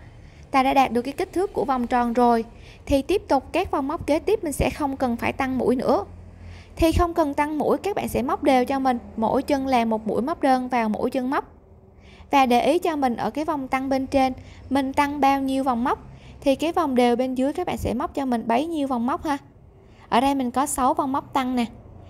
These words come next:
Thì khi các bạn móc cho mình cái hàng không tăng, mỗi chân móc một mũi móc đơn vào mỗi chân móc.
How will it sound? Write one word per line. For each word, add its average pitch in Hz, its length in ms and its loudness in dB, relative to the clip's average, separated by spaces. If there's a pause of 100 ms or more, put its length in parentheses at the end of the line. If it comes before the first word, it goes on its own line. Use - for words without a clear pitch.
(200)
Thì 277 140 4
khi 311 180 2
các 370 200 -2
bạn - 180 -2
móc 320 160 -4
cho 294 100 -2
mình 254 160 -2
cái 302 140 -4
hàng 302 200 -2
không 262 220 -6
tăng, 254 220 0 (560)
mỗi 240 240 2
chân 277 240 -2
móc 339 160 -2
một 254 100 -4
mũi 208 140 -2
móc 294 200 -4
đơn 254 220 2
vào 240 140 -2
mỗi 208 180 -2
chân 254 180 -4
móc. 294 240 -6